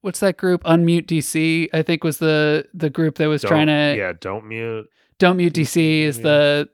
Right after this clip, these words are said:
Speaker 1: the group that was trying to get, protect, like, go-go music on the
Speaker 2: Yeah.
Speaker 1: streets in D C. And they're
Speaker 2: Hey,
Speaker 1: campaigning to keep the,
Speaker 2: you know,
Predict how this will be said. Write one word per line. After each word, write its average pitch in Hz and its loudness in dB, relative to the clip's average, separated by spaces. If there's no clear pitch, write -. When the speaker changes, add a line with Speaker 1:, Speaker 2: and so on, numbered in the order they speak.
Speaker 1:
the 165 2
group 151 2
that 151 2
was 147 0
trying 151 2
to 147 2
get, 147 -8
protect, 160 0
like, 143 -2
go-go 151 0
music 151 0
on 156 2
the 151 4
Speaker 2:
Yeah. 156 -8
Speaker 1:
streets 147 -4
in 147 0
D 147 0
C. 151 -2
And 170 4
they're 165 6
Speaker 2:
Hey, 170 -4
Speaker 1:
campaigning 160 4
to 165 -2
keep 156 -2
the, 147 2
Speaker 2:
you 147 2
know, 113 -4